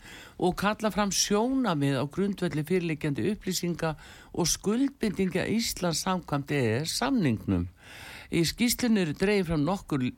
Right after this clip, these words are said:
nokkrir lykilþættir í forsögu og forsendu málsins til að varpa ljósi á þá stöðu sem Alþingi stendur frammi fyrir. Alþingi stendur frammi fyrir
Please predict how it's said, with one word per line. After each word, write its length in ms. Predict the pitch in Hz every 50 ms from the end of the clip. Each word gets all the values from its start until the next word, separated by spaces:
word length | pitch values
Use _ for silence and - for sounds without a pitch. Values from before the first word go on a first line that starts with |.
| - -
nokkrir 320 | 151 160 160 151 - 143
lykilþættir 1120 | 120 120 123 151 214 262 262 - - 247 214 - - 202 208 233 220 - - - 226 196 185
í 60 | 160
forsögu 540 | - - 185 214 - - - - 190 190 175
og 80 | 156 143
forsendu 500 | - 180 180 - - 160 143 135 - 143
málsins 640 | 135 143 131 123 110 - - - 80 87 - - - - - - - - - - - -
til 100 | 220 214
að 120 | 208 196
varpa 280 | 208 214 180 - - 202
ljósi 400 | 196 196 202 214 226 - 214 202
á 20 |
þá 140 | 185 185 175
stöðu 360 | - - - 202 208 185 175
sem 100 | 143 143 143
Alþingi 400 | - 113 170 151 - 156 - 151
stendur 340 | - - 139 120 - 165 165
frammi 240 | - 262 254 214 143
fyrir. 240 | 123 120 - - - - - - - - - - - - - -
Alþingi 420 | - 214 233 233 - 233 202 196 185
stendur 520 | - - 196 214 247 247 226 - 208 180
frammi 380 | - - 196 202 233 233 220 196
fyrir 260 | - - 202 185 180